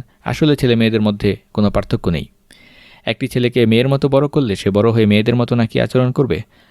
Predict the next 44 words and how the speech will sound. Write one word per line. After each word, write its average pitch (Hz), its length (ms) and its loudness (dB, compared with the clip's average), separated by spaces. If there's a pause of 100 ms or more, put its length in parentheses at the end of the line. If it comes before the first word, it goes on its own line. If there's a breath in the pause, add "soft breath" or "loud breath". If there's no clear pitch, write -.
(140 soft breath)
আর - 100 -2
একটি 113 200 -2
মেয়েকে 120 300 2
নাকি 117 260 0
ছেলের 117 260 0
মতো 110 200 0
বড় 104 200 2
করলে 101 260 -2
সে - 160 -2
বড় 98 180 2
হয়ে 95 180 -4
ছেলের 110 240 2
মতো 95 220 0
আচরণ 90 300 -2
করবে। 71 260 -6 (440)
এভাবে 147 280 2
তারা 117 200 0 (160)
দাবি 107 200 0
করার 117 200 0
চেষ্টা - 260 -6
করে 127 160 0
থাকেন 101 320 -4
যে 117 100 0
নারী 110 220 0
পুরুষের 113 320 -2
মধ্যে 107 200 0
তেমন 104 280 0
কোনো 104 160 -2
পার্থক্য 104 400 -4
নেই, 139 160 -4 (640 soft breath)
জেন্ডার 117 380 2
রোল, 110 200 4 (140)
পৃথক 113 280 0
সীমারেখা, 107 500 0
এগুলোর 98 260 0
কোনো 104 180 0
দরকার 110 300 0
নেই, 117 260 0
এগুলোকে 117 300 0
তারা 98 140 0
ধ্বংস 92 260 -2
করে 95 160 0
দিতে 85 220 -6
চান। 67 180 -6